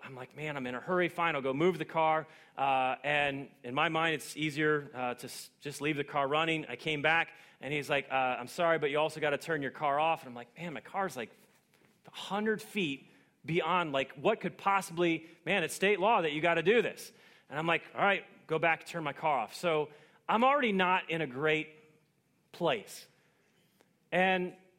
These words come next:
the guy just is talking to me and talking to me and is asking me questions about propane and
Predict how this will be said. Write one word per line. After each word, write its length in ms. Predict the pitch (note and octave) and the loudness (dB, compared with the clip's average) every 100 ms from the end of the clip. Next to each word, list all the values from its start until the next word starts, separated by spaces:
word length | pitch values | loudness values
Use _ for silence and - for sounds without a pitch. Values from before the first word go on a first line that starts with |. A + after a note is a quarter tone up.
| _ | _
the 120 | D#3+ | -4
guy 260 | E3 G3+ B3+ | 2 2 2
just 300 | G3+ G3 - | 0 -2 -4
is 100 | C#3+ | -10
talking 440 | - G#3+ A3+ A3 | -2 0 0 -2
to 40 | G3+ | -2
me 240 | G3 G3 | 0 0
and 140 | B2+ - | -4 -6
talking 340 | F#3 G3 F#3 | -2 -2 -2
to 60 | F#3+ | 0
me 160 | F#3+ | 0
and 120 | C3+ | -2
is 120 | C3 D#3+ | -2 -2
asking 280 | F#3 - | -2 -4
me 80 | D#3 | -10
questions 440 | - G3 F#3 F#3+ E3 | -4 -4 -2 -6 -2
about 240 | C3+ A2+ | -2 -2
propane 600 | - A#2+ - A3 G#3+ G#3 | -6 -6 -4 -2 0 0
and 180 | C#3 B2+ | -2 -4